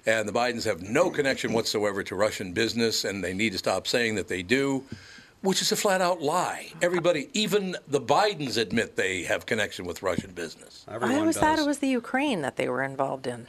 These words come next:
Speaker 3: in the first place.
Speaker 1: And Russia, too.
Speaker 3: Oh.
Speaker 2: <clears throat> Everyone has some tie to Russian business 'cause
Speaker 1: And
Speaker 2: Russia's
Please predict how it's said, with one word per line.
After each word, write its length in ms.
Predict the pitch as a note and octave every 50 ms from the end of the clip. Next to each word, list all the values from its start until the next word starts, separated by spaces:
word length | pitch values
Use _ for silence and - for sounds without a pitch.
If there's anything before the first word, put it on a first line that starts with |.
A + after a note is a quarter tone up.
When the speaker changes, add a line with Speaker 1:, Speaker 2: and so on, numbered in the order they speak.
| - _ _ -
Speaker 3:
in 100 | - D#3
the 80 | E3+ E3+
first 320 | - G#3+ A3 A3 - -
place. 400 | - - G#2 G#2 - - - -
Speaker 1:
And 240 | C3 B2+ A#2+ A2 G2+
Russia, 300 | G2 G#2 F#2 - - F#2
too. 480 | - - B2+ B2+ A2 - A#3 A3+ G3+ F3
Speaker 3:
Oh. 200 | E3+ E3+ D3+ C3+ - - - - - -
Speaker 2:
<clears throat> 260 | C3 - - - -
Everyone 340 | C3+ C#3 E3 D#3 C#3+ C#3 C3+ C3+
has 180 | C#3+ B2+ A#2+ -
some 240 | - B2+ A#2+ A#2+ A2+
tie 220 | - A#2 A2 A2
to 80 | G#2 G#2
Russian 400 | G#2 G#2 G#2 G#2+ - A2+ G#2+ G2
business 400 | G#2 G2+ G2+ G2 G#2 G#2 G#2+ -
'cause 100 | - C3+
Speaker 1:
And 200 | C3+ C3+ B2+ B2
Speaker 2:
Russia's 120 | G2+ A2+